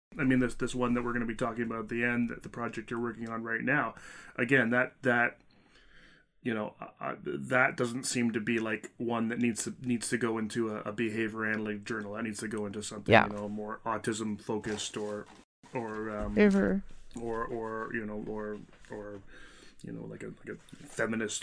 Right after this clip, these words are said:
Speaker 1: journals or those sorts of things.
Speaker 2: There's
Speaker 1: You
Speaker 2: things.
Speaker 1: know, where, where, where the folks, you know, who, who, who, who your, the subjects of those studies are, are, are, are,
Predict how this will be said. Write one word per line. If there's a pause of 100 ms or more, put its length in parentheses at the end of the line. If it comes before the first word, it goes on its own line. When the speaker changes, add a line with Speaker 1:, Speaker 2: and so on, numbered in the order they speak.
(120)
Speaker 1:
journals
or
those
sorts
of
things.
Speaker 2:
There's
Speaker 1:
You
Speaker 2:
things.
Speaker 1:
know,
where,
where,
where (640)
the
folks, (1120)
you
know, (100)
who,
who,
who,
who
your,
the
subjects
of
those
studies
are,
are,
are,
are,